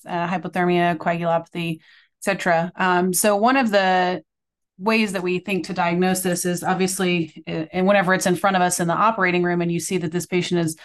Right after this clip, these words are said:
uh, profoundly coagulopathic, um, there are different, uh, interventions that can be performed. Um, some thoughts of, in regards to P C C therapy,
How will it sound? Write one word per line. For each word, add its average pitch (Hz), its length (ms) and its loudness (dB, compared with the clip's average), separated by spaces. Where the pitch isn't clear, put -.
uh, 160 220 -2
profoundly 180 560 2
coagulopathic, 170 920 -2
um, 180 300 4
there 190 200 4
are 190 260 4
different, 180 640 -2
uh, 170 360 -2
interventions 208 580 2
that 165 140 -2
can 196 160 -2
be 180 440 2
performed. 190 680 0
Um, 175 500 0
some 185 520 0
thoughts 175 320 0
of, 175 220 0
in 185 140 -2
regards 175 360 0
to 175 300 2
P 208 200 -4
C 190 220 0
C 190 240 -2
therapy, 180 560 0